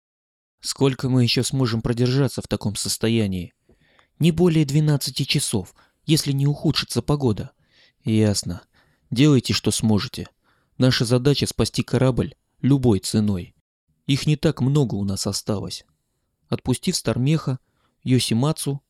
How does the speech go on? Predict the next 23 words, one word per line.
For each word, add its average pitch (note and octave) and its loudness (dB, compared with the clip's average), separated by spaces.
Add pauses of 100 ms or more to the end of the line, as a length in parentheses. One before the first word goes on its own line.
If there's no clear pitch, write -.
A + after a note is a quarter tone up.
(360)
задумался. A2+ -2 (640)
То, D#3+ 2
что - -4
экипаж C#3 -2
делает B2+ 0
всё - 0
возможное B2 0
и - -4
невозможное A#2 2
для A2+ -4
спасения B2 0
корабля, B2 0
он A#2 0
знал. G2+ -4 (640)
Но D3 4
не E3 2
всё E3 0
зависит A#2 -2
от - -6
людей. G#2+ -2 (360)
Проклятая C#3 2
субмарина B2+ 2
русских - -2